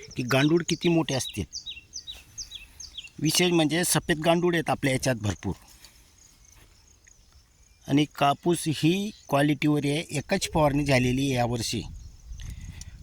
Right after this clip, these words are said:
आता फवारणीला कसं असतं, पाऊस पडतोय समजा, रिमझिम रिमझिम ढगाळ वातावरण आहे, पण त्या वेळेला आपण गोमूत्र काढा वापर केलेला होता.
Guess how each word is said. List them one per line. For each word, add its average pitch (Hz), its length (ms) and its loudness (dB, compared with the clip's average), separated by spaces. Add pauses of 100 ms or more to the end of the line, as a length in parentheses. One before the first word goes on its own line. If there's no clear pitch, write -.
(160)
आता 151 220 4
फवारणीला 143 840 4 (480)
कसं 151 220 2
असतं, - 360 -2
पाऊस 165 280 2
पडतोय 147 420 -2 (160)
समजा, 110 300 2 (420)
रिमझिम 135 420 4
रिमझिम 127 480 0
ढगाळ 117 320 2
वातावरण 127 520 2
आहे, 120 140 0 (600)
पण 131 80 -2 (100)
त्या 147 160 4
वेळेला 165 380 0
आपण 165 260 2
गोमूत्र 156 440 0
काढा 156 420 2
वापर 156 400 0
केलेला 151 360 2
होता. 113 300 -2